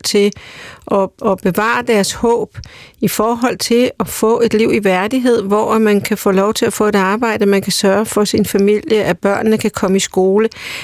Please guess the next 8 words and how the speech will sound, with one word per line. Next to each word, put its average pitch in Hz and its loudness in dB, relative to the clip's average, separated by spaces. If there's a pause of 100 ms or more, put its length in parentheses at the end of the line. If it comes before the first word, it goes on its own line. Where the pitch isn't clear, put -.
(180)
at 208 -2
man 202 2
har, 190 -2 (540)
øh, 180 4
frihed 247 0
til - 0 (100)
at 202 0
tale 214 2